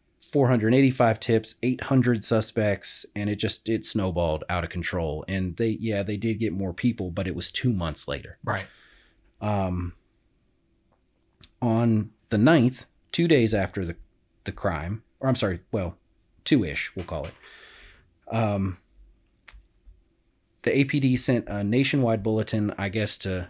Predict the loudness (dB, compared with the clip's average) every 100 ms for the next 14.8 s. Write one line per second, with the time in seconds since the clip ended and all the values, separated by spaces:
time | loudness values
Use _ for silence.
0 | -6 -2 0 0 -2 -2 -4 -2 0 0
1 | 0 0 0 0 -2 -2 -2 -4 -4 -4
2 | -4 -6 -6 -6 -4 -6 -6 -8 -6 -4
3 | -4 -4 -4 -4 -6 -2 -2 0 0 0
4 | 0 -2 -4 -6 -6 -4 -6 -4 -4 -2
5 | 0 0 -4 -8 -20 -20 -20 _ _ 0
6 | 2 2 0 2 0 0 0 -2 -2 -2
7 | -2 -2 -2 -2 -2 -2 -2 0 -2 -4
8 | -4 -2 -2 -2 -2 -2 -2 -4 -4 -4
9 | -2 -4 -6 -4 -6 -4 -4 -4 -4 -4
10 | -6 -6 -8 -6 -6 -6 -4 -4 -4 -4
11 | -4 -6 -8 -8 -4 -2 -2 -4 -6 -8
12 | -10 -8 -8 -10 -8 -8 -8 -14 _ _
13 | -12 0 0 0 -6 -4 -6 -2 -2 -2
14 | -10 -12 -14 -14 -18 -8 -4